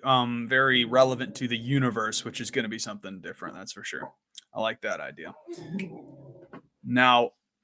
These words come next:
moving back to, I guess, the thing, you yourself, you, you're self-admitted not as big of a D C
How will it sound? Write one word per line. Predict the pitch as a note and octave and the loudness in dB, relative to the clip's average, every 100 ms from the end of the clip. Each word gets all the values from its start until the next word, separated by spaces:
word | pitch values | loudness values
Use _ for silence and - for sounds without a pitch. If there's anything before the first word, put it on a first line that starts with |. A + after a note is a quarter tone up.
| _ - - - | _ -10 -10 -4
moving | C3+ F#3+ G#3+ G#3+ G3+ F#3+ B2+ | 10 12 12 10 6 4 4
back | D3 D#3 D3 - | 8 10 8 4
to, | - D#3 C#3+ | -2 2 4
I | C3 | 6
guess, | B2+ C3+ - | 6 4 4
the | B2 | -4
thing, | - B2+ B2 C3 C#3+ E3+ | -6 -6 -12 -14 -16 -8
you | F#3+ F3+ D#4 E4+ D4+ - _ | 0 4 6 6 4 0 _
yourself, | F3 F3+ E3 F3 D#3+ - | -2 2 6 10 10 8
you, | E3+ | -4
you're | E3 D3 D3 C#3 | -2 2 4 6
self-admitted | F3 E3+ E3 D3 D3 C#3+ | 8 6 6 2 2 4
not | C#3 C#3 | 2 4
as | C#3 | 2
big | B2 C#3 B2+ | 2 0 0
of | |
a | B2 | -4
D | A#2 B2 | 0 0
C | A#2 - A#2+ A#2+ A2 | 2 0 0 0 -4